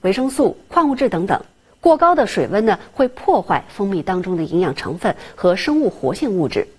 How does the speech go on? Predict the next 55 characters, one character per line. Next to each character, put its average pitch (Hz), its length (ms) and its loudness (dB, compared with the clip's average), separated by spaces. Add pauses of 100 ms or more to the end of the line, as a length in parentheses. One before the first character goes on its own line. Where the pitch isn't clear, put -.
(540)
而 233 120 2
用 254 240 2
温 349 200 6
水 175 160 0
冲 185 200 -2
泡 185 240 0 (200)
有 156 200 2
补 156 360 -6
中 247 240 0
之 185 160 2
效。 175 200 0 (420)
建 208 160 4
议 180 80 4
大 170 140 0
家 160 260 0 (180)
用 170 140 0
这 165 160 0
个 135 200 -2
四 - 260 0
十 156 160 -4
到 175 180 2
六 277 300 2
十 190 180 -4
度 165 160 -2
左 156 240 -4
右 147 140 -4
的 139 100 -4
温 185 240 0
水 160 200 -4
来 - 100 -4
泡 - 240 -4
蜂 - 180 -4
蜜 170 120 -4
就 143 100 -6
可 - 180 -10
以 123 120 -4
了， - 180 -4 (420)
尽 220 140 0
量 190 160 2
的 143 60 -2
水 135 180 -4
温 143 160 0
啊 147 100 0 (300)
低 262 180 2
一 247 60 0
点 - 120 -4
儿。 - 40 -12 (720)
那 247 200 4
它 262 120 -4
的 254 80 0
营 196 120 2
养 240 140 2
成 156 200 -4
分 247 180 0
呢， 185 140 2